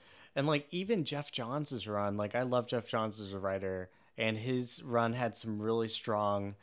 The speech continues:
um, places here and there, like Forever Evil and Trinity War, but overall it was a little,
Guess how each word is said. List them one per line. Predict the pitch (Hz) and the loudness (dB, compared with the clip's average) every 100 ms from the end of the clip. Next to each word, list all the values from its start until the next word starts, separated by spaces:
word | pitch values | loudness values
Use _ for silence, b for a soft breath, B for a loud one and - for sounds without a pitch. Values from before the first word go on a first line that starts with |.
| b b b - | b b b -2
um, | 104 101 95 95 107 - _ - - | 0 2 0 -4 -10 -16 _ -20 -10
places | - 107 - 120 | -6 -4 -4 -6
here | - 123 | -2 0
and | 113 | 2
there, | 113 127 143 - _ - | 2 0 -4 -14 _ -8
like | 104 | -8
Forever | - 113 104 107 | 2 4 6 2
Evil | 101 104 104 104 | 0 0 2 4
and | 98 | 4
Trinity | 95 104 98 95 95 | 2 0 0 0 0
War, | 95 95 95 | 2 4 4
but | 107 101 | 2 -2
overall | 107 - 98 98 | -4 -4 -2 -2
it | 98 | -4
was | 95 | -6
a | 101 | -6
little, | 104 104 101 101 | -4 -2 -2 -4